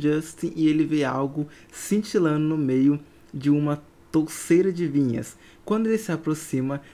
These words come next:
nota que as vinhas parecem se mover ameaçadoramente e que há uma velha bota rasgada no meio delas. Será uma pista de outro viajante que não teve sorte? Justin deve tentar recuperar o objeto brilhante ou deixar as plantas hostis em paz.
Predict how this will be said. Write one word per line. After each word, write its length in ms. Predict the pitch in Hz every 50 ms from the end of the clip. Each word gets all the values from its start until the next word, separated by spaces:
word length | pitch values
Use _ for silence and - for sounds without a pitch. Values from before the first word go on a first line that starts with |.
| - -
nota 300 | 143 147 160 160 160 170
que 100 | 165 180
as 200 | 170 165 156 135
vinhas 280 | 143 135 135 139 139 -
parecem 360 | - 147 131 123 120 127 131
se 200 | 131 - - 143
mover 500 | 135 135 131 120 113 120 123 123 127 123 - - - - - - -
ameaçadoramente 1300 | 131 143 151 151 156 156 156 - 165 156 147 139 139 139 139 139 127 120 110 117 110 - - - - - - - - - -
e 80 | 180
que 140 | 175 175 -
há 80 | 190 175
uma 180 | 170 170 170
velha 240 | 147 143 156 170 170
bota 380 | 147 123 135 135 151 160 - 160
rasgada 500 | 160 156 151 131 117 - 127 127 135 139
no 100 | 139 143
meio 220 | 135 135 143 147
delas. 560 | 139 123 123 120 117 110 110 110 110 - - - - - - -
Será 320 | - - - 190 185 185
uma 180 | 202 208 202 202
pista 480 | 202 - - 175 190 208 196 - 202
de 160 | 175 143 135 147
outro 240 | 165 190 196 196
viajante 600 | 170 175 156 143 139 127 - 131 139 147 143 -
que 120 | - - 143
não 140 | 151 151 143
teve 260 | 147 151 143 131 117
sorte? 560 | 113 - - 170 165 147 143 - - - - - - -
Justin 420 | 143 165 196 220 226 226 - 311 285
deve 260 | - 185 185 185 185
tentar 200 | 196 170 - 151
recuperar 500 | 147 147 139 - 131 - 131 120 117 120
o 40 | 120
objeto 420 | 117 127 120 123 120 117 - -
brilhante 540 | 139 143 143 135 123 123 143 165 165 - - -
ou 140 | - 180
deixar 360 | 185 196 196 196 - 180 160 160
as 160 | 165 165 165
plantas 480 | - - 147 143 147 147 - 147 135
hostis 460 | 139 143 139 - - - 131 131 131 139
em 80 | 147
paz. 520 | 143 - - 113 98 90 92 - - -